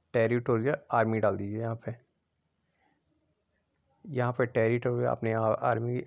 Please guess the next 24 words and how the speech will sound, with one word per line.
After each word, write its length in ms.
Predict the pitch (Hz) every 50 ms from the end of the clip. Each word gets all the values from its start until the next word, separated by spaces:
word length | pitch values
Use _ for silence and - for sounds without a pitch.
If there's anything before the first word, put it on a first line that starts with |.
| -
एंटर 300 | 131 120 113 113 - 127
करते 280 | 123 - 110 110 - 117
ही 120 | 110 117
आपको 340 | - - 120 120 117 - 127
एक 220 | 123 120 120 - - - - - _ _ _ _ _ -
फर्स्ट 240 | 120 120 117 -
ऑप्शन 400 | 135 127 117 123 127 127 127 117
दिखेगा 360 | 107 110 107 110 107 107 117 113
टेरिटोरियल 560 | 107 107 107 110 110 117 - 120 113 110 110
आर्मी 280 | 107 104 104 104 101
के, 60 | 101 95
इस, 320 | - - 131 123 120 117 - - -
आप 80 | 139 131
इस 120 | 123 120
पे 120 | - - 120
क्लिक 260 | 117 117 104 107 -
कीजिए। 320 | - 101 98 101 101 110 120 _ _ _ _ _ _ _ _ _ _ _ _ _ _ _ _ _ _ _ _ _ _ -
क्लिक 200 | 135 135 131 -
करते 280 | - 127 123 123 -
ही 260 | 123 120 113 120 139 147
स-, 240 | 147 - - 117 117 - _ _ _ _ _ _ _ _ _ _ _ _ _ _ _ _ _ _ _ _ _ _ _ _ _ _ _ _ _ _ _ _ - -
आप 200 | - 120 113 -
उसकी 340 | - - 117 - - - 139
मेन, 460 | 135 127 120 120 123 127 123 117 117